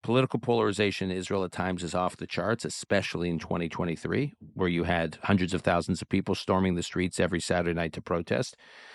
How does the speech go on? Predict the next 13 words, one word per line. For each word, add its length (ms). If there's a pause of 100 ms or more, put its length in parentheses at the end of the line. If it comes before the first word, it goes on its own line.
(340)
And 360 (140)
Israeli 360
kids 260
have 180
as 160
much 340
access 320
to 100
smartphones 500
as 100
anyone 300
else. 320 (320)
So 320